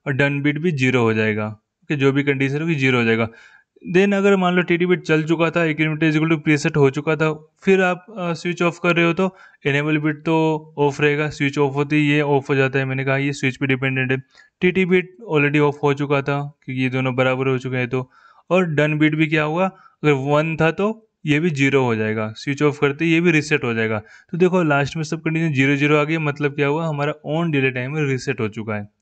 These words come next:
जैसे इसका डन बिट अगर ज़ीरो हुआ, that means हमारा जो टाइमर है वो रीसेट हो चुका है। ओके, I hope ये क्लियर हुआ होगा।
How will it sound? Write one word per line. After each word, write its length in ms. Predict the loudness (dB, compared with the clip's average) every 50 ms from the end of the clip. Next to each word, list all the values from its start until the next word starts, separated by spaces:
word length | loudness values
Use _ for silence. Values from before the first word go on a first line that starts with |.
| _ _ _ _ _ _ _ _ -2
जैसे 220 | -2 -2 0 -4
इसका 180 | -6 -2 -2 -2
डन 320 | 0 0 0 0 -2 -2
बिट 140 | -2 -2 -2
अगर 180 | 0 0 0 0
ज़ीरो 340 | 2 0 2 4 4 4
हुआ, 180 | 4 2 0 -4 -6 -10 _ _ _ -2
that 180 | -2 -2 -2 -2
means 180 | -4 -4 -4 -6 -8 _ _ _ _ -16 -8 -4
हमारा 340 | -2 0 0 0 0 0
जो 140 | -2 -2 -4
टाइमर 440 | -4 -4 -4 -4 -4 -6 -6 -6 -6
है 60 | -6
वो 80 | -4 -2
रीसेट 320 | -4 -4 -2 -4 -6 -4
हो 120 | -4 -6 -6
चुका 280 | -6 -10 -10 -8 -8
है। 120 | -8 -8 -10
ओके, 720 | -12 _ _ _ _ _ _ _ _ _ _ _ -10 -8
I 200 | -6 -4 -2 -2
hope 140 | -2 -2 -4
ये 60 | -6
क्लियर 300 | -6 -6 -4 0 2 2
हुआ 180 | 4 4 4 2
होगा। 220 | 2 0 -2 -4